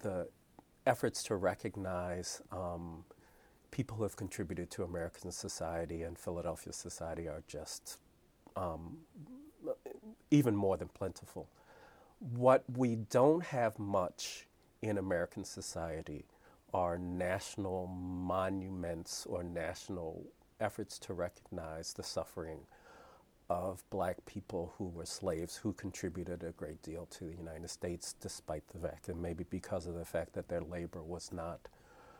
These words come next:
um, paid for. Um, slavery remains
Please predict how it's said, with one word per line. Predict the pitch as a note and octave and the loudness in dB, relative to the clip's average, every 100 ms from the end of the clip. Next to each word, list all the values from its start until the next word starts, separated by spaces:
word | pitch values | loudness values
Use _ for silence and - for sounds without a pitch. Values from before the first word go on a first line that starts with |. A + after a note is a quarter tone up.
| - - | -20 -6
um, | F2+ F2 E2 D#2+ D#2+ - - - - _ - - | -4 -2 -2 -6 -10 -14 -20 -20 -20 _ -20 -16
paid | - A#2+ G#2+ - | 0 4 4 2
for. | - E2 D2 - - - - - - - - | -2 -2 -2 -6 -16 -20 -20 -20 -20 -10 4
Um, | A2 G#2+ G2+ G#2 B2 - | 6 8 8 4 -2 -12
slavery | - - D3+ D#3+ E3 E3 C#3 | -6 6 12 12 12 10 10
remains | A2+ A#2+ G#2+ G#2+ A2+ A#2 B2+ B2+ B2+ B2 - - | 8 6 6 6 8 10 10 6 4 2 -2 -8